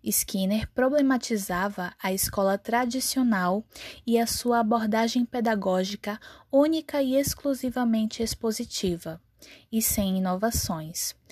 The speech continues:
o que desestimula o aluno. Sua proposta de escola seria aquela em que as pessoas sentiriam vontade de aprender e gradualmente iriam desenvolvendo suas habilidades.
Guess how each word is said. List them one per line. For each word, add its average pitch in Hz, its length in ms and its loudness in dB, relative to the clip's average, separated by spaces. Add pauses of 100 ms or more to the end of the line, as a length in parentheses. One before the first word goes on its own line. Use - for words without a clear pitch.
(220)
o 202 100 -2
que 208 160 -2
desestimula 233 1040 2
o 185 120 0
aluno. 160 520 -6 (680)
Sua - 260 2
proposta 214 640 -2
de 202 100 -8
escola 202 580 0 (400)
seria 240 420 2
aquela 196 560 -2 (340)
em 226 120 2
que 233 220 0
as 233 160 -2
pessoas 196 960 0 (600)
sentiriam 262 920 2
vontade 226 600 0
de 196 100 -4
aprender 196 580 -2 (160)
e 226 100 0
gradualmente 247 1000 2 (800)
iriam 233 380 4
desenvolvendo 240 920 2
suas 202 320 -4
habilidades. 190 920 -4